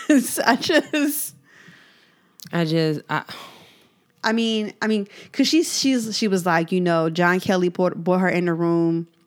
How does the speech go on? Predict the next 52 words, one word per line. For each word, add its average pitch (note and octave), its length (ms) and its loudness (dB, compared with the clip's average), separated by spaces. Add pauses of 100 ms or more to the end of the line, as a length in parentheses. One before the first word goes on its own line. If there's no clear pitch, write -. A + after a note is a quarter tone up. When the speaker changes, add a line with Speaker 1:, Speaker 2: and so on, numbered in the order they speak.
(920)
Speaker 1:
in F#3+ 80 2
the F#3 80 2
situation F#3+ 720 2
room, D#3 260 0
the E3+ 80 4
situation F3 600 2
room. D#3 380 0
Speaker 2:
Yeah. C#3 260 -2 (220)
Speaker 1:
And E3 80 -4
she G3+ 120 0
was F3 180 -2
like, D#3+ 180 -2
"I C#3+ 80 2
recorded F3 460 0
it." F3 400 0
And G3+ 160 2
then G#3+ 100 2
Savannah A#3+ 340 2
was C#4+ 100 0
like, B3+ 140 2
"Well, A#3+ 200 2
how'd D#4 140 2
you D4+ 120 2
bring C4 240 2
it? A#3 40 0
Like, A3+ 120 4
did G3 100 4
you G3 80 4
bring G3 180 4
a E3 60 4
video B3 460 2
ta-, C4+ 160 0
uh, F#3 580 4 (240)
Speaker 2:
Right. D#3 160 4
Speaker 1:
did - 20 4
you F#3+ 60 4 (100)
bring, G3+ 80 -2
did G3+ 140 4
you G#3 60 4
use G#3+ 100 6
your F3+ 80 4
cell A3+ 260 4
phone A#3+ 320 4
or A#3 40 4
whatever?" A#3 220 4
And G#3+ 80 2
she A3+ 120 0
was G3+ 100 0
like, F3+ 140 0
"I'll G3 180 2
let G3 280 2
you F3+ 480 -2